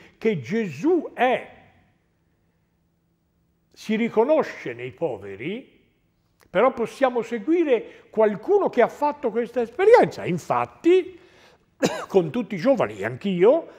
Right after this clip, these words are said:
sono andato poi a fare quello che lei mi chiedeva, sulla sua esperienza.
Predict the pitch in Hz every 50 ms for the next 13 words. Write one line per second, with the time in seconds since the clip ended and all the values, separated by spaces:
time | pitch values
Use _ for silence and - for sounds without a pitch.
0 | - _ - - 170 151 151 151 175 208 359 392 339 180 - - 175 156 139 135
1 | 123 - - - 170 160 147 143 147 139 127 - - - 165 151 135 127 117 -
2 | 156 143 131 123 113 127 123 120 123 131 123 117 117 120 120 117 104 117 113 104
3 | 110 107 101 90 85 92 90 85 - _ _ _ _ _ _ _ _ - - -
4 | 175 147 135 147 139 135 - - - 294 320 320 247 156 117 101 98 - - _
5 | _ - 117 - - - _ - 113 101 95 131 190 196 131 90 78 78 76 _
6 | _ - 107 82 80 -